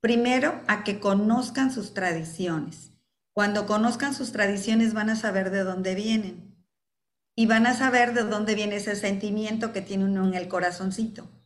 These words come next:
Y ya con eso, ya tenemos ganada una enorme parte de nuestra vida, cuando sepamos de dónde venimos.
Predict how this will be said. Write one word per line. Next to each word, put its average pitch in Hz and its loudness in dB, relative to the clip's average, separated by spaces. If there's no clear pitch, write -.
Y 233 0
ya 269 6
con 302 4
eso, 269 0
ya 247 2
tenemos 262 2
ganada 220 4
una 226 4
enorme 247 0
parte 208 0
de 208 -2
nuestra 160 -4
vida, 165 -6
cuando 185 -2
sepamos 190 0
de 175 0
dónde 185 -2
venimos. 156 -6